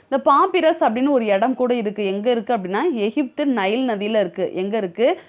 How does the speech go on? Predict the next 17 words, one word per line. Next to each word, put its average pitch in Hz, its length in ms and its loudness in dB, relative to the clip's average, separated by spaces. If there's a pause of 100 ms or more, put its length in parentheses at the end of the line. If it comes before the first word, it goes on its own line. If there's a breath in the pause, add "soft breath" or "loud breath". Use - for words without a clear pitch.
(300 loud breath)
எகிப்து 247 440 0 (280)
நைல் 220 320 0
நதியில 214 300 0 (120)
இருக்கு. 185 280 0 (460 soft breath)
நெக்ஸ்ட்டு, 185 360 -4 (460 loud breath)
இப்ப 294 200 -2
இந்த 277 100 4 (120)
ஒப்பந்தம் 381 480 2
போட்ட 247 320 2
இந்த 220 160 -2
இது 254 80 -4 (120)
எங்க 214 140 -2 (120)
இருக்கு 220 240 -2
அப்படின்னா 180 280 -2 (360)
ஆஸ்திரியாவின் 277 720 0
தலைநகர் 214 460 0 (100)
வியன்னாவுல 233 560 -2